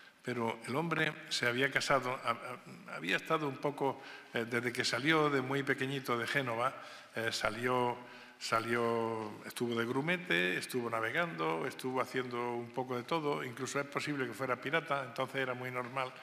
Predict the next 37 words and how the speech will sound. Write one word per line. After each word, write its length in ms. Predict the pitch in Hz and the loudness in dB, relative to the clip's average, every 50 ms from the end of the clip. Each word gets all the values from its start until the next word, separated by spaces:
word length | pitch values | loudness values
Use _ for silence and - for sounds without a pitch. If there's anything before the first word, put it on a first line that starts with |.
| - - - - - - - | -14 -14 -16 -16 -18 -8 -4
que 100 | - 120 | -2 -2
los 140 | 120 117 110 | -2 -2 -2
marinos, 580 | 110 113 117 135 143 131 131 135 131 - - - | 0 0 2 2 2 0 0 -2 -2 -4 -6 -8
eh, 100 | 131 127 123 117 | -8 -8 -8 -8
aprovechaban 540 | 117 110 - 117 117 110 - - 127 123 123 | -8 -4 -2 -2 -2 -2 -2 -2 -2 -2 0
todo 120 | - 123 | 0 0
lo 100 | 123 120 | 0 0
que 80 | 113 120 | -2 -2
había 180 | 123 127 123 | 0 0 0
en 80 | 123 123 | 0 -2
el 100 | 123 123 | -4 -4
mar 260 | 127 131 131 135 139 131 | 0 0 0 0 0 -2
y 60 | 120 | -4
si 120 | - - | -6 -6
podían 360 | 120 117 110 110 117 120 120 | -6 -6 -6 -6 -6 -6 -4
robar 300 | 117 120 117 120 120 117 | -2 -2 0 0 0 0
a 40 | 117 | 0
otro 220 | 120 117 123 123 117 | -2 -2 -4 -2 0
barco, 320 | 127 127 120 - 131 123 | 0 -2 -2 -4 -6 -6
lo 140 | 117 117 120 | -4 -4 -6
robaban, 480 | 113 110 110 104 95 92 85 85 104 | -6 -4 -4 -4 -4 -4 -6 -8 -8
¿no? 100 | 127 170 - - - - - - - - - - - - - - | -10 -12 -14 -16 -18 -18 -16 -16 -16 -16 -16 -18 -18 -16 -10 -8
Em, 400 | 113 110 107 107 107 104 104 101 - - - - - - - - - - - - - - _ _ - - | -6 -6 -6 -6 -8 -12 -14 -14 -16 -20 -20 -20 -20 -20 -20 -20 -20 -20 -20 -20 -20 -20 _ _ -16 -6
claro, 300 | - - - 170 156 139 - - | -2 0 2 2 2 2 2 2
e-, 160 | 143 143 - | 0 0 0
ese 160 | 147 - 160 | 0 -2 0
misterio, 400 | 160 156 147 - - 151 151 147 | 0 0 0 0 2 2 4 4
bueno, 260 | 143 147 139 127 117 113 | 4 4 2 2 -2 -4
ustedes 320 | 120 120 - 147 147 143 - | -6 -4 -2 -2 0 0 0
se 80 | 147 | -2
estarán 280 | 139 - 139 135 135 131 | -2 -2 0 0 0 0
preguntando, 460 | 135 131 127 127 127 139 131 131 127 | 0 -2 -2 -2 -2 -2 -2 0 0
bueno, 340 | 123 143 135 113 110 110 110 | 0 0 0 -2 -4 -6 -4
genovés, 380 | - - 120 117 117 135 156 151 | -2 -2 -2 0 0 0 0 0
¿por 240 | - - 127 120 | 0 -2 -4 -2
qué? 240 | - - 170 147 113 | 2 4 4 4 4
Porque 340 | 101 - 110 107 - - 98 | 2 -4 -6 -6 -8 -10 -10